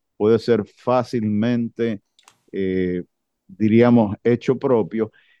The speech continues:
Y ahora nos encontramos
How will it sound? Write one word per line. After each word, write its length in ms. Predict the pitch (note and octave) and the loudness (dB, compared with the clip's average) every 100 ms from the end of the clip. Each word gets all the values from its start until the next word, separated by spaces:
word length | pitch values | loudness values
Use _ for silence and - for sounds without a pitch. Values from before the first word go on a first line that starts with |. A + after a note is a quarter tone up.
| _ | _
Y 100 | D3+ | -2
ahora 580 | F3+ F#3+ A3 F3+ F#3 B3 _ | 2 2 2 0 -4 -12 _
nos 260 | - D3 E3 | -12 -6 -4
encontramos 1000 | E3 E3 D#3 C#3 F3 F3 C#3 C#3 D3 - | -4 -4 -6 -4 -4 -2 -4 -6 -10 -16